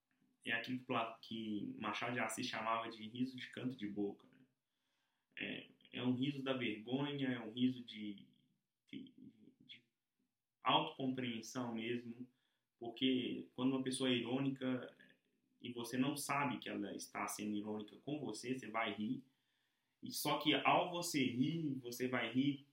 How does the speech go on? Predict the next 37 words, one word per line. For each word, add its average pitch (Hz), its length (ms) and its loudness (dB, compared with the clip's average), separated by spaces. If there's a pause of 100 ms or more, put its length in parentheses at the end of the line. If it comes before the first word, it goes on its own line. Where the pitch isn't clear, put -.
(140)
você 113 200 -6
vai 120 160 -2
dar 120 140 0
uma 120 100 -2
gargalhada 117 880 4
e 139 140 2
você 127 200 -2
vai 117 240 4
rir 131 180 6
por 156 200 2
ignorância, 113 720 -4
entendeu? 104 400 -4
Por 113 220 -2
não 147 240 2
conhecer, 131 800 2
por 131 140 4
não 185 120 4
saber 127 460 6
o - 20 -6
que - 120 -4
que 92 100 -6
ela 87 120 -4
tá 62 120 -8
dizendo. - 320 -8 (1300)
Então, 127 720 2 (1200)
é, 107 720 -2
você 123 200 0
vai 127 100 8
ficar 127 140 -2
pensando 139 580 2
naquilo, 135 500 4 (460)
e 107 80 -4
geralmente 127 540 4
quando 117 240 -4
alguém 117 260 0
é 113 100 0
irônico 113 320 -2